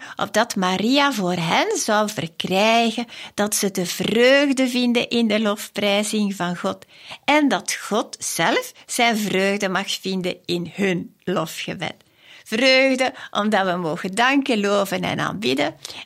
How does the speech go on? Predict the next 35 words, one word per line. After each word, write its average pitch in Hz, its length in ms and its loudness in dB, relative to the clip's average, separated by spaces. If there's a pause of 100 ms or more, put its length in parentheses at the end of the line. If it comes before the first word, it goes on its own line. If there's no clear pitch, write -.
En 202 260 0 (100)
God 277 260 -2
heeft 202 220 -4
daar 185 160 -4 (100)
ook 196 280 -2
vreugde 170 580 -4
aan. - 200 -6 (240)
Maar 214 120 0
het 220 140 -4
is - 200 -2
wederzijds. 180 1000 -4 (720)
Alweer 208 480 4
de 196 120 0
vreugde. 170 480 -4 (560)
Ik - 40 -16
vind 147 220 -2
dat 247 120 4
Maria 196 420 2
zo 214 160 0
als 196 260 -2
een 175 200 -2
poort 240 400 0
is 262 160 0
tot 233 180 -4
het - 140 -6
gebed 190 400 -2
van 165 240 -2
vreugde. 175 680 -2 (480)
Zowel 233 420 2
voor 226 200 2
degene 208 440 4
die 165 260 -4
bidt - 300 0
voor 180 220 -2
God, - 580 -6